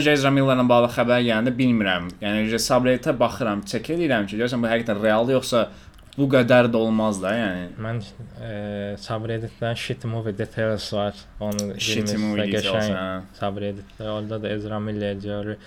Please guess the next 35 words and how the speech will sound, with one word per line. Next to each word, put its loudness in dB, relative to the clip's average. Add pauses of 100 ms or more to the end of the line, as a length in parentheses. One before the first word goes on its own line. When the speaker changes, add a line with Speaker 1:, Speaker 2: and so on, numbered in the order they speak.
(360)
Speaker 2:
Hətta -4
The 2
Voice-un 2
Air 2
Train'inin -2
Ezra -2
Miller'i -2
olduğu -2
falan -8
kimi -8
zarafatlar 0
Speaker 1:
Aynen. -4
Speaker 2:
eləyir. -8
Speaker 1:
Şey 2
gördüm 2
məsələn, -4
gəlsə -2
bir -2
dənə 0
video -2
gördüm. -2
Deyir -4
ki, -6 (640)
ə, -2 (520)
bir -2
dənə 4
oğlan 2
Ezra 0
Miller'dan 2
selfie -2
çəkdirir. -8
Belə 0
prosto -6
videoda -4
da. -4